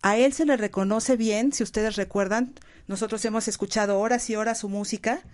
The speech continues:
como músico y cantautor. Sin embargo, además de eso, es un gran director de cine, es escritor y pintor.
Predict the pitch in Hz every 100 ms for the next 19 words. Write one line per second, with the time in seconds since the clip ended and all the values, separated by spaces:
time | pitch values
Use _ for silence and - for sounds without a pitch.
0 | - - - - - - - - 240 233
1 | 240 277 285 320 294 262 220 226 214 208
2 | 254 254 247 - 226 208 202 196 247 247
3 | 233 247 294 - _ - 208 190 208 262
4 | 359 - 294 294 302 269 262 240 254 285
5 | 302 277 - 247 240 233 - 240 233 233
6 | 240 - - - 247 269 294 - 233 -
7 | 247 254 247 202 190 208 180